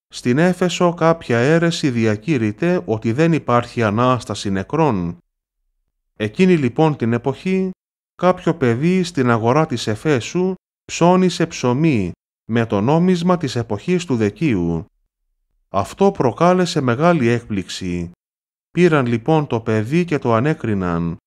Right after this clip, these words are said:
Κατόπιν πήγαν στη σπηλιά και βρήκαν ζωντανά και τα υπόλοιπα παιδιά.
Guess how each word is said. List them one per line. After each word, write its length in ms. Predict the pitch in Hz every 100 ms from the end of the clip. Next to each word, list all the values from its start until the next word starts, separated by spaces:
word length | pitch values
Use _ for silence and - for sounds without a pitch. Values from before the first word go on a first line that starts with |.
| _ _ _ -
Κατόπιν 560 | 110 170 180 180 156
πήγαν 380 | 135 160 127 110
στη 160 | - 113
σπηλιά 600 | - 127 151 175 180 180 _ _
και 180 | - 117
βρήκαν 420 | 110 160 165 123
ζωντανά 600 | 113 117 113 113 113 160
και 120 | 170 147
τα 120 | 113
υπόλοιπα 580 | 110 - 175 165 123 104
παιδιά. 640 | 107 98 117 113 85